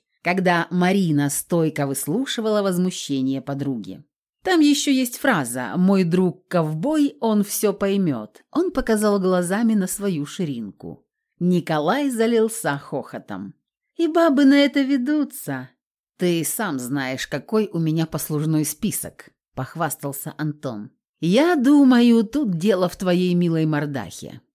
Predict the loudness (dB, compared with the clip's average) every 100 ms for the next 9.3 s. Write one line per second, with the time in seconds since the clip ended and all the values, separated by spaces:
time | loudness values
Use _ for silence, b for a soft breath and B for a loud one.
0 | _ -6 -4 0 2 2 2 0 -2 0
1 | 0 0 0 0 -2 -2 -4 -2 -2 -2
2 | -2 0 -2 -4 -4 -2 0 0 0 0
3 | -2 -4 -4 -6 -4 -2 -2 -2 -6 -4
4 | -4 -4 -4 -2 -2 -2 -4 -4 -4 -2
5 | -2 -2 -4 -8 -8 -12 -14 _ _ _
6 | -6 -4 -2 -2 -2 -2 -4 -6 -6 -6
7 | -4 0 0 0 -2 -2 -2 -2 -6 -6
8 | -4 -2 -4 -6 -6 -8 -10 -10 -10 -12
9 | -14 -18